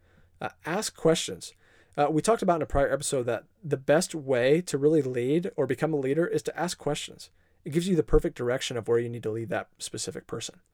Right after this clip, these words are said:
Uh, write things down. I-, intentionally implement something new into your life that you might have originally dismissed because you learned it from somebody else.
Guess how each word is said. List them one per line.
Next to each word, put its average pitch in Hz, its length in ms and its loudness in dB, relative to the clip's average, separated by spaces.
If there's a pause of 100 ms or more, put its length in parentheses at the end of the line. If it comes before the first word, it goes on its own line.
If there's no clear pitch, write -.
(420)
Uh, 120 180 -2
write 170 240 2
things 208 220 0
down. 135 380 0 (640)
I-, - 100 -6
intentionally 190 720 0
implement 165 460 2
something 165 460 2
new 143 200 2
into 160 220 -2
your 151 160 6
life 123 320 0
that 151 120 0
you 156 100 -2
might 156 180 2
have 156 140 2
originally 139 560 0
dismissed 131 580 -6
because 131 220 -4
you 127 80 -4
learned 123 180 0
it 131 60 -8
from 123 120 -12
somebody 113 320 -2
else. 117 300 -4